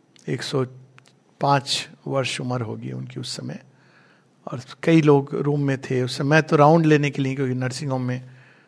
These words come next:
तो मैं रुक गया क्योंकि किसी ने कुछ, अ, पूछ लिया था उनसे, तो प्रश्न मैंने सुन लिया था। उन्होंने कहा, "एक हमको सीक्रेट बता दीजिए आप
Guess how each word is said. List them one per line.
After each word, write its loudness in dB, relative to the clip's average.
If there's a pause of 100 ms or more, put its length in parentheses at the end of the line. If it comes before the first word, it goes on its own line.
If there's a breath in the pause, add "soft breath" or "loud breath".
(140)
तो -4
मैं 6
रुक 6
गया 8
क्योंकि -2
किसी -2
ने -2
कुछ, -6
अ, -4 (400)
पूछ -4
लिया 2
था -10
उनसे, -12 (540 soft breath)
तो -4
प्रश्न -2
मैंने 0
सुन -6
लिया -4
था। -12
उन्होंने -8
कहा, 6 (100)
"एक 10
हमको 8
सीक्रेट 4
बता 0
दीजिए -10
आप -8